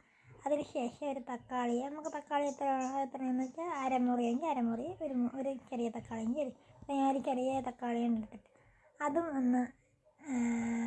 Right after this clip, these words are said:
അതിൻ്റെ കൂടെ നമുക്ക് ഉപ്പ്, ആവശ്യത്തിന് ഉപ്പ്, നമുക്ക് എത്രയാണ് ഉപ്പ് വേണ്ടത് ആ ഉപ്പും കൂടെ ചേർത്ത് നന്നായി മിക്സ് ചെയ്യുക.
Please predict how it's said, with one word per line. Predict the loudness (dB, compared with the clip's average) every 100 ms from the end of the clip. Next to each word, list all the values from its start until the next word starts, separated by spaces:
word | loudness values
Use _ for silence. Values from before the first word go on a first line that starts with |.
| 0
അതിൻ്റെ | 0 2 2
കൂടെ | 2 0 0
നമുക്ക് | 2 2 2
ഉപ്പ്, | -2 -4 -8
ആവശ്യത്തിന് | -4 -4 -6 -6 -2 0
ഉപ്പ്, | -2 -10 -8
നമുക്ക് | -2 -2 -2
എത്രയാണ് | -4 -2 0 0
ഉപ്പ് | -2 -6
വേണ്ടത് | -4 -2 -2 -2 -4 -10 -20 -20 -10 2
ആ | 4
ഉപ്പും | 4 2 4
കൂടെ | 6 6 6 -2 -10
ചേർത്ത് | -2 -2 -2 -2 -2 -2 -10 -20 _ _ _ _ _ _ -20 -4
നന്നായി | 0 4 4 4 4
മിക്സ് | 2 -2 -2
ചെയ്യുക. | 0 2 0